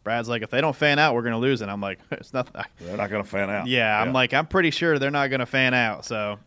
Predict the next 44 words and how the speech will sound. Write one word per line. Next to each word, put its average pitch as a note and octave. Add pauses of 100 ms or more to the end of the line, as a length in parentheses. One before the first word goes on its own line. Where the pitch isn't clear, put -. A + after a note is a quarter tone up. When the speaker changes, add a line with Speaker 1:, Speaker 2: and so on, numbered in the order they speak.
Speaker 2:
So -
you G#2
Speaker 1:
and A2
Speaker 2:
lost B2
Speaker 1:
they, -
Speaker 2:
it. -
Yeah, C3
I E3
just F#3+
Speaker 1:
yeah. A2
Speaker 2:
think D3+
it's, -
Speaker 1:
Briscoe B2
Speaker 2:
I B2
think A#2
it's G#2
Speaker 1:
as A#2+
well. B2+
Speaker 2:
unfortunate A2+
that F#2+
cars, F#2+ (540)
uh, F#2
and A2+
look, A2 (200)
if G2
Garrett A2+
cut F#2+
a E2+
tire, F2
there's D2
nothing F#2+
he F#2+
could D#2+
do E2
there. D#2+ (120)
Um, E2
but F#2+
it's F#2
just -
unfortunate G2
that F2
guys F#2
that F2+
are E2+